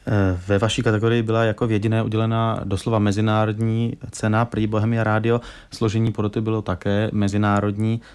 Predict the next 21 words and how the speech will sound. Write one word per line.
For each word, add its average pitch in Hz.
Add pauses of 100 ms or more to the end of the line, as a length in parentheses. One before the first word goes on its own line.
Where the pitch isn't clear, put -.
(160)
Eh, 92 (680)
říkal 117
jste 123
tedy, 123
že 139
účastníci 113
byli 117
také 101
mezinárodní. 104 (120)
Jak, 104
jaký 110
byl 120
ten 127 (440)
národnostní 113
profil, 87
řekněme? 82 (360)
Kolik, 107
eh, 90 (100)
Čechů, 123
kolik 104
cizinců? 110